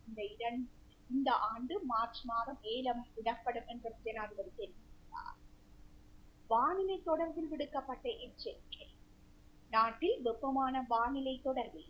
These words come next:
வளிமண்டலவியல் திணைக்களம் எச்சரிக்கை விடுத்துள்ளது. இன்று மாலை நாலு மணிக்கு வெளியிடப்பட்ட இந்த அறிவிப்பு நாளை ஆறு மணி வரை செல்லுபடியாகும் என அந்த திணைக்களம் குறிப்பிட்டுள்ளது. அதன்படி வடக்கு, வடமத்திய, வடமேல் மற்றும்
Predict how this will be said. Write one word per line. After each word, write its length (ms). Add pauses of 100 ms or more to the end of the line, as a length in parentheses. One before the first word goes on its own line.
(120)
வளிமண்டலவியல் 840
திணைக்களம் 460
எச்சரிக்கை 600
விடுத்துள்ளது. 580 (540)
இன்று 280
மாலை 460
நாலு 420
மணிக்கு 420
வெளியிடப்பட்ட 680
இந்த 280
அறிவிப்பு 400 (520)
நாளை 400
ஆறு 340
மணி 220
வரை 320
செல்லுபடியாகும் 680
என 320
அந்த 360
திணைக்களம் 540
குறிப்பிட்டுள்ளது. 680 (840)
அதன்படி 520
வடக்கு, 460
வடமத்திய, 680
வடமேல் 580
மற்றும் 440